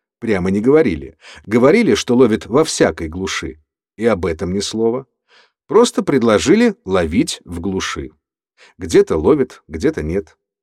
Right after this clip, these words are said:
Как все модемы. Но вот за счёт первого предложения наделили товар особыми возможностями. При чтении второго создаётся впечатление, что ловит во всякой глуши.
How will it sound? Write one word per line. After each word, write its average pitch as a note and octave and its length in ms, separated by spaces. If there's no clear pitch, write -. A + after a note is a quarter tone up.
Как - 240
все - 240
модемы. F#2 480
Но A2 120
вот B2+ 120
за B2+ 160
счёт - 300
первого G#2+ 380
предложения F2+ 840
наделили A2 520
товар A#2 500
особыми G2+ 540
возможностями. F2+ 920
При A#2+ 160
чтении A2+ 460
второго G#2 640
создаётся D3 640
впечатление, C#3 760
что A2 320
ловит A#2 540
во G#2 200
всякой A#2 560
глуши. F2+ 480